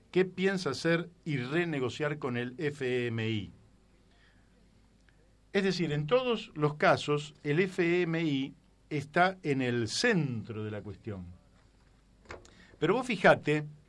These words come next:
que yo tengo una visión distinta a la de ellos. Yo creo, porque lo dijimos acá,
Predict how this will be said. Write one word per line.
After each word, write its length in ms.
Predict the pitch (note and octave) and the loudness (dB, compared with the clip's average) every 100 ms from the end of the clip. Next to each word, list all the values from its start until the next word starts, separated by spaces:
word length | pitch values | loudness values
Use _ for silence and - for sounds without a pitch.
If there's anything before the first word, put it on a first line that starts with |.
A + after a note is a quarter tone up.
| _ _ - - | _ _ -20 -4
que 100 | C#3+ | 0
yo 140 | G3 | 0
tengo 200 | A#3+ A#3 | 0 -2
una 140 | A3 | 2
visión 540 | E3 D3+ F#3 G3 A3 A3 - - - - - - - _ _ | 2 2 2 2 0 -6 -16 -20 -20 -20 -20 -20 -20 _ _
distinta 680 | A#2+ B2 - G#3 E3 A#2 G#2 | -8 -6 -6 -2 0 0 -6
a 20 | |
la 120 | G2+ G2+ | -6 -6
de 140 | G2 | -6
ellos. 440 | F2+ G2 F2+ - - _ _ _ _ _ _ _ - _ _ _ - | -10 -16 -18 -20 -20 _ _ _ _ _ _ _ -20 _ _ _ -2
Yo 260 | - F#3+ | 0 0
creo, 540 | F#3+ F#3+ D3+ C#3 C3+ C#3+ - _ _ _ _ _ _ _ _ _ - | 2 4 6 4 2 -4 -16 _ _ _ _ _ _ _ _ _ 0
porque 260 | - D3 D#3 | 0 2 4
lo 80 | |
dijimos 580 | D3+ D3 A#3 D#3 A2+ G2 | 4 4 2 2 0 -2
acá, 360 | G2+ - F#2 | -8 -8 -10